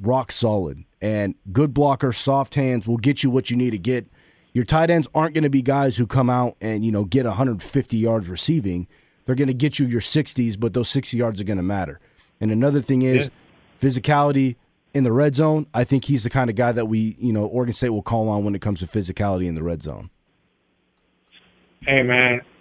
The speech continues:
Speaker 2: that's going next level, and that's why we have Marcus on the pod, not only for being the host, but, man, he's, you're able to break it down, and it's just, it's spot on.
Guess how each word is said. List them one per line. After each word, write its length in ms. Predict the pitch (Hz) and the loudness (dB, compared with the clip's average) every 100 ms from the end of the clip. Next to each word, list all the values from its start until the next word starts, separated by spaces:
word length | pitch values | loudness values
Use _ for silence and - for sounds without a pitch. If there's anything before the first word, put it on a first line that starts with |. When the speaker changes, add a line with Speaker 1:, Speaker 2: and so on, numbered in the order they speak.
| _ - | _ 0
Speaker 2:
that's 200 | 156 151 | 0 4
going 220 | 151 143 | 4 6
next 240 | 139 135 | 2 2
level, 260 | 135 139 131 | 2 2 2
and 100 | 127 | 0
that's 160 | 131 143 | 0 2
why 100 | 127 | 2
we 140 | 123 | 4
have 140 | 123 120 | 2 2
Marcus 300 | 123 - - | -2 -4 -6
on 120 | 123 | -6
the 60 | 123 | -6
pod, 500 | - 127 123 117 113 - | -2 2 4 2 -2 -6
not 240 | 139 147 151 | 2 4 6
only 280 | 156 143 143 | 4 2 0
for 100 | 135 | 0
being 220 | 143 131 | 2 2
the 80 | 120 | 2
host, 320 | 135 135 127 - | 4 4 2 -2
but, 160 | 120 123 | -2 2
man, 320 | 135 131 127 | 4 4 2
he's, 200 | 135 143 - - - - - - | 2 0 -2 -20 -20 -20 -14 4
you're 220 | 143 170 | 8 10
able 160 | 165 139 | 8 4
to 80 | 123 | 2
break 240 | 143 135 | 0 0
it 100 | 110 | 2
down, 340 | 131 139 127 | 2 4 0
and 220 | 117 117 120 | -2 -2 -4
it's 100 | 120 - | -4 0
just, 180 | 117 - _ _ - | 0 0 _ _ -6
it's 220 | 127 120 - - | -4 -4 -6 0
spot 240 | 127 117 | 2 4
on. 260 | 120 110 | 2 -2